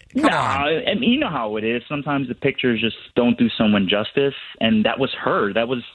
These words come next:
Speaker 2: that was her. Like,
Speaker 1: Okay. All right. So, so beyond the physical, which now we've spent pretty much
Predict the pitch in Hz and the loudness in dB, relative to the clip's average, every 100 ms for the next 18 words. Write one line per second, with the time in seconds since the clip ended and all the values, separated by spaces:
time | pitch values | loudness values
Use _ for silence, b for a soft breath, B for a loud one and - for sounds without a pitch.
0 | - 233 220 - 302 208 113 113 110 - | -4 0 0 0 0 0 -2 -2 -4 -4
1 | - - - - - - - _ 120 120 | -6 -4 -4 -4 -2 -4 -6 _ -12 -10
2 | - 123 113 127 117 _ - 135 135 139 | -4 -2 -2 -4 -8 _ -8 -8 -2 0
3 | 127 123 - 151 160 160 196 247 269 - | 0 -2 -4 -4 -4 -2 -2 -2 -4 -8
4 | - 175 131 131 131 127 123 131 131 123 | -4 -4 -4 -2 -2 -2 -2 -2 0 -2
5 | - - 120 - 117 104 - | -4 -2 -2 0 -2 0 -4